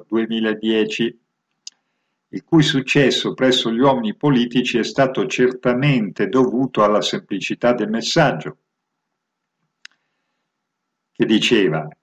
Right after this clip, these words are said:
"La mediana del tasso di crescita nei paesi dove il debito pubblico supera il novanta per cento del pil è più bassa di un punto percentuale rispetto agli altri."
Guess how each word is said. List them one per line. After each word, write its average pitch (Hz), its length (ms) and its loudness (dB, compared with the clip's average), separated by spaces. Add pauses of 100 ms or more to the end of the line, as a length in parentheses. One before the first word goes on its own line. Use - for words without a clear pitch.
(240)
"La 107 180 0
mediana 113 540 2
del 98 240 -4
tasso - 360 0
di 101 140 -6
crescita 123 880 0
nei 110 280 -2
paesi 110 540 2
dove 95 200 -4
il 104 80 -2
debito 117 460 0
pubblico 104 580 -2
supera 117 520 -2
il 101 220 -4
novanta 120 880 -2
per 98 220 -2
cento 117 460 -2
del 131 260 0
pil 143 640 2 (1500)
è - 140 -8
più 151 220 4
bassa 151 440 2
di 127 120 2
un 120 160 0
punto 147 380 2
percentuale 127 880 2
rispetto 113 520 -2
agli 107 200 0
altri." 98 520 0